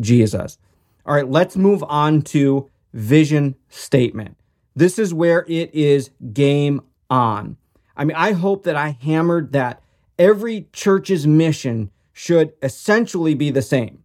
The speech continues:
You know, I'd argue that vision is all about the unique call of each church.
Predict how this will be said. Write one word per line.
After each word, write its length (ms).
You 120
know, 60
I'd 180
argue 580
that 200
vision 540
is 200
all 420
about 540
the 80
unique 440
call 600
of 160
each 320
church. 460